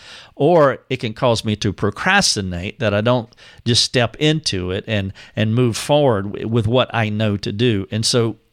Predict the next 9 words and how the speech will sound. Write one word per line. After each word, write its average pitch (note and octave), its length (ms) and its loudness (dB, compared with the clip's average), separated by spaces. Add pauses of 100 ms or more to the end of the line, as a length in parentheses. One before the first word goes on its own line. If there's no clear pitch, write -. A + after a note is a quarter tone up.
would B2 240 0
you B2+ 300 2
s-, - 300 -4 (140)
honestly, A#2+ 760 -2 (460)
uh, F#2 400 -4
answer B2+ 360 0
that G2+ 220 -2
question A2+ 640 -2
and F2+ 220 -4